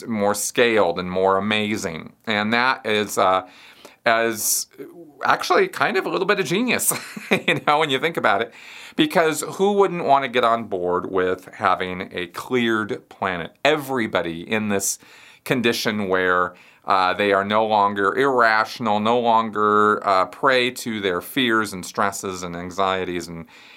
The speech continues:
and personal issues. And, uh, y-, you know, one imagines a world of, uh, of logic and reason and rationale and calm and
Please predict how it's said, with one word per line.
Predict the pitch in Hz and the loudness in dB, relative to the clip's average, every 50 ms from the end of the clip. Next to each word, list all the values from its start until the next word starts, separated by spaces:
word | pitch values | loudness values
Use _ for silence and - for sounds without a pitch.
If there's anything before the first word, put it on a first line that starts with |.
| - - | -14 -6
and | - 104 98 95 92 | -4 -2 -2 -2 -2
personal | - - 127 117 - - - 110 95 95 95 98 - - | 0 0 0 0 0 -2 -2 0 0 2 2 2 0 0
issues. | 165 165 - - 123 98 85 82 92 - - - - - - - - - - | -2 -2 -2 -2 -4 -4 -4 -4 -6 -10 -12 -14 -16 -20 -20 -20 -20 -14 -6
And, | - 117 117 117 113 110 110 110 123 143 - _ - | -2 0 0 0 0 -2 -2 -6 -8 -10 -12 _ -4
uh, | 101 92 92 95 92 95 98 - | -2 0 2 2 2 0 0 -2
y-, | |
you | 113 131 143 151 147 | -2 -4 -2 0 0
know, | 135 131 127 | 2 2 2
one | 123 143 143 147 | 4 2 2 2
imagines | 139 131 131 123 127 127 123 - 123 120 107 95 | 0 0 0 0 0 0 -2 -2 -4 -6 -4 -4
a | 113 104 | -4 -4
world | 101 98 110 113 113 107 107 104 | -2 0 2 2 2 2 2 2
of, | 98 95 90 82 - - - | 2 0 0 -2 -6 -4 -2
uh, | 101 92 90 90 92 | 0 2 2 2 0
of | 101 95 95 | 0 -2 -4
logic | 98 98 101 104 104 104 101 101 98 92 - | -4 0 2 2 2 2 0 -2 -6 -6 -6
and | 98 90 90 90 | -8 -10 -8 -6
reason | 98 104 104 104 98 104 95 87 | -4 -2 -2 -2 -2 -4 -4 -6
and | 85 82 87 90 | -6 -6 -4 -2
rationale | 95 101 101 101 - - 113 101 98 98 95 92 90 | 0 0 0 -2 -4 -8 -4 -2 -2 0 0 0 -2
and | 87 85 85 - | -4 -6 -10 -14
calm | - - - 113 107 104 98 92 85 | -8 -4 0 0 2 2 2 0 -2
and | 85 82 82 | -4 -10 -12